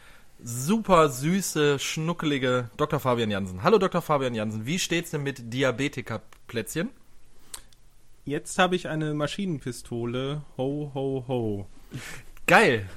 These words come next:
Speaker 2: Sag ich
Speaker 1: Äh,
Speaker 2: dazu nur.
Speaker 1: Ja, ja, den, den, den Gag hatte ich mir auch noch überlegt, dass wir den auf jeden Fall noch irgendwie einbauen müssen.
Speaker 2: Ja, da bin ich dir jetzt zuvor gekommen. Nein, ich zieh mir natürlich nur den heißen Zuckerscheiß rein hier, nix Diabetiker-Sachen. Volle Ladung,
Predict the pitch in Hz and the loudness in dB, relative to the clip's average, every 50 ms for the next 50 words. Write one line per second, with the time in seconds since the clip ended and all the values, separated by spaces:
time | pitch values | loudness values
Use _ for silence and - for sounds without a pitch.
0 | - 156 - - - - - - - - - - - - - - 120 127 139 151 | -10 -10 -10 -10 -16 -16 -16 -20 -20 -20 -20 -18 -16 -6 0 0 2 4 4 4
1 | 147 123 110 - - 120 113 113 110 110 110 113 143 208 220 196 180 131 117 117 | 2 2 0 0 -4 -4 -2 -2 -2 -2 -2 -2 0 2 2 4 4 2 2 0
2 | 139 147 135 135 151 156 160 156 131 143 147 156 139 165 165 170 - 180 165 151 | 0 0 0 0 0 0 0 -2 -2 -2 -2 0 2 0 0 2 0 -2 0 0
3 | - 151 127 147 175 170 151 120 127 123 113 117 120 131 131 - 139 123 127 127 | 0 2 2 2 2 2 2 2 2 0 0 0 0 -2 -2 -2 -2 -4 -2 -4
4 | 117 117 131 143 156 - 156 143 135 123 - 143 151 147 127 117 - 139 147 147 | -2 -2 -2 -4 -2 -4 -4 -4 -4 -4 -4 -6 -6 -4 -6 -2 -2 -2 0 0
5 | 123 104 107 104 101 95 95 - - 101 92 - - - - - - - - - | 0 0 0 0 -2 -4 -6 -6 -8 -8 -10 -10 -16 -20 -20 -20 -14 -10 -6 0
6 | - 131 135 131 127 127 120 110 120 123 123 117 127 120 - 139 127 - - - | 4 6 8 8 8 6 4 0 0 -2 -2 -2 -2 0 0 0 0 0 0 -2
7 | - - 139 131 127 120 - - 113 110 110 - - - - - - - - - | 0 0 0 0 0 -2 -2 -2 -4 -4 -6 -8 -12 -12 -14 -14 -12 -8 -6 -6
8 | - - - 120 120 147 156 151 - - - 170 170 165 156 151 147 - 160 151 | -4 -2 2 4 6 6 4 2 0 -2 -2 0 2 2 2 2 0 0 -2 -2
9 | - 160 151 143 143 139 135 139 160 175 - - - - 131 - 117 - - - | -2 -4 -4 -2 -2 -2 -2 -2 -2 -2 -2 -4 -4 -4 -4 -4 -2 -2 -2 -2
10 | 110 110 107 - - 113 110 113 110 110 110 113 135 - - - - 110 104 110 | -2 -2 -4 -4 -4 -4 -2 -2 -4 -4 -4 -6 -6 -8 -10 -4 -4 -2 -2 -2
11 | 110 110 - - - 131 127 135 139 - 160 160 165 165 160 - - - - 165 | -2 -4 -4 -8 -8 -6 -4 -6 -6 -4 -4 -6 -6 -6 -8 -12 -16 -6 -4 -2
12 | 160 160 147 143 143 151 147 135 131 143 156 180 | -2 0 0 0 0 0 0 -2 -2 -2 -4 -6